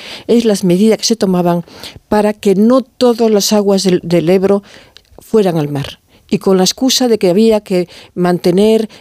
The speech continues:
el, el, el, la biología o el, de, de, de, del delta del Ebro, eh, pues bueno, mm, tenía que transcurrir para allí el, el, el, el agua del Ebro y se tiraba al mar y eran hectómetros y hectómetros cúbicos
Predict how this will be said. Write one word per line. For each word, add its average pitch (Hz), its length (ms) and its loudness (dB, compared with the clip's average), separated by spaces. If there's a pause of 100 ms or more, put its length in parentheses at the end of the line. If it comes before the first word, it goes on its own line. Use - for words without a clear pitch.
el, 170 520 0
el, 160 480 0
el, 156 320 2
la 151 100 2
biología 165 800 0
o 170 80 2
el, 156 260 -2
de, 147 480 0
de, 143 280 0
de, 143 300 -2
del 139 380 -4
delta 180 320 -2
del 160 160 0
Ebro, 190 340 0 (460)
eh, 170 180 0
pues - 320 -2
bueno, 220 280 -2 (120)
mm, 147 280 -4
tenía 160 240 0
que 160 140 -4
transcurrir 208 480 -4
para 135 140 -2
allí 143 140 -2
el, 143 100 0 (160)
el, 175 420 0
el, 165 180 -2
el 165 140 0
agua 175 180 0
del 190 140 2
Ebro 240 260 0 (340)
y 220 100 0
se - 180 -2
tiraba 208 320 -2
al 214 80 0
mar 190 260 -2
y 208 100 0
eran 262 280 -2
hectómetros 285 680 -2
y 220 140 4
hectómetros 254 600 -2
cúbicos 269 520 0